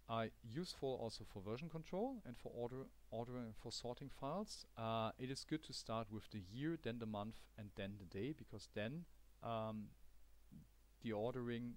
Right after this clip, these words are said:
will reflect the actual date, and the ol-, most oldest stuff will be on one side and the, the newest stuff will be on the other side of the list, depending on in which direction you are ordering then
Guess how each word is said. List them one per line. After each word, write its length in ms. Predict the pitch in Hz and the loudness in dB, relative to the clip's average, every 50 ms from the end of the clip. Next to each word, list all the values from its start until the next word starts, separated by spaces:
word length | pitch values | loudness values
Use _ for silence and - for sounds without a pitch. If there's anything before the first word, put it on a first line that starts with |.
| - - 110 | -6 -6 -2
will 140 | 113 113 110 104 | 0 0 0 0
reflect 540 | 107 101 - - - 107 101 - - - - | -2 -4 -4 -2 0 0 0 -2 -6 -10 -8
the 120 | - - | -6 -4
actual 520 | - - - - - - 110 98 95 98 - - - - - - - - - - | -4 -6 -6 -8 -8 -6 -6 -6 -6 -8 -10 -12 -18 -20 -20 -20 -20 -20 -6 0
date, 300 | 104 110 165 220 - - - - - - - - - - | 0 2 2 2 -2 -4 -10 -14 -14 -16 -16 -16 -8 -4
and 280 | 110 107 107 107 107 - - - | -2 0 0 -2 -4 -6 -6 -2
the 100 | 110 110 | 0 2
ol-, 240 | 110 117 127 120 104 110 | 2 2 2 0 -2 -4
most 220 | 117 110 101 - 101 | -4 -4 -4 -6 -6
oldest 580 | 104 120 123 123 123 123 117 - - - - - - - - - - - - | -4 -2 0 0 0 0 -2 -2 -6 -8 -12 -18 -18 -20 -20 -20 -20 -18 -14
stuff 320 | - - - 120 117 110 - - | -12 -4 2 4 4 4 2 0
will 140 | 110 107 | -2 -2
be 180 | 95 - 107 107 | 0 0 -2 -2
on 120 | - 98 101 101 | -2 -4 -6 -4
one 180 | 104 107 110 120 | -2 -2 -2 -2
side 300 | - - - 104 104 104 | -2 -2 0 0 0 0
and 140 | 104 95 90 | -2 -4 -6
the, 120 | - 98 92 - - - - | -6 -6 -6 -8 -12 -12 -10
the 60 | 101 101 | -8 -6
newest 320 | 98 101 101 98 - - | -6 -6 -6 -8 -8 -10
stuff 200 | - - 92 104 - - | -8 -8 -8 -8 -8 -10
will 160 | 101 98 92 90 | -10 -10 -10 -10
be 200 | - 92 92 98 - - - - - - - | -10 -12 -12 -12 -14 -18 -20 -20 -20 -12 -8
on 160 | 98 95 95 98 92 - | -8 -6 -6 -8 -10 -4
the 80 | 110 110 | 2 2
other 180 | 113 117 113 | 4 4 4
side 300 | 101 - - - 62 - | 0 -2 -4 -6 -6 -6
of 80 | - - - - | -8 -12 -14 -14
the 60 | 101 | -14
list, 160 | 104 - - | -14 -14 -14
depending 320 | - - - 110 95 95 95 92 | -14 -8 -6 -6 -6 -6 -6 -8
on 80 | 90 95 - - - - - - | -10 -10 -12 -14 -18 -20 -16 -12
in 100 | 110 104 | -10 -10
which 220 | 98 - - - | -8 -10 -10 -8
direction 500 | - 95 92 85 82 - - - - 92 - - - - - - - - - - - - - | -6 -6 -4 -4 -6 -6 -8 -8 -8 -8 -10 -12 -16 -18 -18 -20 -20 -20 -20 -20 -18 -10 -4
you 240 | 107 110 113 117 - - | -2 -2 -2 -2 -4 -4
are 320 | 104 104 104 104 107 113 - - - - | -2 0 0 0 0 -2 -4 -10 -12 -6
ordering 460 | 104 104 113 110 104 98 95 90 85 - - - - - - - | -2 0 0 0 0 -2 -2 -4 -6 -8 -12 -16 -18 -20 -14 -10
then 160 | - 87 85 | -10 -10 -10